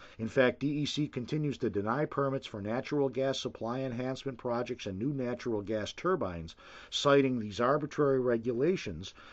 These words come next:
and the independent systems operators has rightfully identified these as problems. Uh, these warnings are crystal clear, folks,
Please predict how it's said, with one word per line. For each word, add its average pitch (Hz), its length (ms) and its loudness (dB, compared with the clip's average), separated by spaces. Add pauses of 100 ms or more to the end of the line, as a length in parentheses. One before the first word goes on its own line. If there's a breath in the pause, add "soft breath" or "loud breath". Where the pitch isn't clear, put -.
(140 loud breath)
and 123 400 2
the 127 240 0
independent 143 480 4
systems 123 420 0
operators 113 640 4
has 101 160 0
rightfully 117 580 4
identified 107 720 0
these 87 240 -6
as 82 80 -10
problems. - 640 -8 (560 loud breath)
Uh, 117 160 8
these 117 240 0
warnings 139 400 2
are 131 40 2
crystal 151 320 2
clear, 170 300 4
folks, 117 400 2